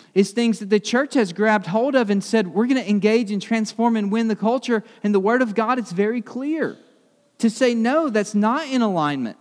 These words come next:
with God's will." For instance, um, you walk into so many churches today and a prosperity gospel is preached that the Bible very clearly doesn't teach.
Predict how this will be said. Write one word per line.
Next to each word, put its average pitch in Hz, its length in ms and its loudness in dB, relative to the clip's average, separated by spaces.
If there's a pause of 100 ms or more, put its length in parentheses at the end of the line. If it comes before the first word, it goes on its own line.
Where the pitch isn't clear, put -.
(140)
with 165 220 -2
God's 143 300 -2
will." 131 280 -4 (140)
For - 180 -4
instance, - 840 -6 (400)
um, 185 320 0
you 220 160 2
walk 233 260 2
into 240 180 2
so 233 200 -2
many 247 200 0
churches 226 460 -2
today 214 380 2
and 185 100 0
a 175 40 -2
prosperity 220 680 0
gospel 196 640 -2
is 135 100 -8
preached - 480 -4
that 175 160 -10
the 180 80 2
Bible 185 480 2
very 202 400 0
clearly 214 920 0 (880)
doesn't 233 580 4
teach. - 760 -2